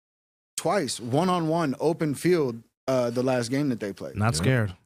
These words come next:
Speaker 1: Like, it,
Speaker 3: No.
Speaker 1: it
Speaker 3: Not
Speaker 1: was, and they
Speaker 2: scared.
Speaker 1: were
Speaker 3: No.
Speaker 1: perfect form tackles. Like, they, it wasn't like a fluke or anything like that. It was just a per-, perfect hit to the thighs. He drove through. Like, it was, it was, we can't talk about linebackers.
Speaker 2: All right,
Speaker 1: playing.
Speaker 2: and,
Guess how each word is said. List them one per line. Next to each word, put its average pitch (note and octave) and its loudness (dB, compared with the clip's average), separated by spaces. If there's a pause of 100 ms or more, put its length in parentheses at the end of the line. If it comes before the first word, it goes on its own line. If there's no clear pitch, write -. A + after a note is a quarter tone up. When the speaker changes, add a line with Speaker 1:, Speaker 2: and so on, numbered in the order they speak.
(200)
Speaker 1:
Like, C#3+ 2
it, D#3 -2
Speaker 3:
No. C#3+ 2
Speaker 1:
it E3 6
Speaker 3:
Not F3+ 6
Speaker 1:
was, D3 2
and D3+ 4
they C3+ 6
Speaker 2:
scared. G#3+ 6
Speaker 1:
were - 4
Speaker 3:
No. C3+ 2
Speaker 1:
perfect - 0
form F#3+ -2
tackles. D3 -4
Like, B2 -2
they, D3 0
it E3+ -2
wasn't E3+ -2
like D#3 -2
a D3+ 0
fluke D#3 -2
or D#3+ -2
anything D3+ -2
like C3 -2
that. D3+ 4
It D3 2
was D3+ -2
just E3 -2
a D#3 -2
per-, D3 0
perfect C#3 -4
hit C#3 -2
to D3+ 0
the D3 0
thighs. D3 0 (340)
He C#3 4
drove C3 2
through. D#3 2
Like, A#2 0
it A#2+ 2
was, B2 0 (140)
it G#2 -2
was, A#2+ -2 (320)
we B2 0
can't A#2 -2 (380)
talk A2 -2
about G2 -2
linebackers. G2 4
Speaker 2:
All C3+ 6
right, C3+ 6
Speaker 1:
playing. A#2+ 4
Speaker 2:
and, A#2 2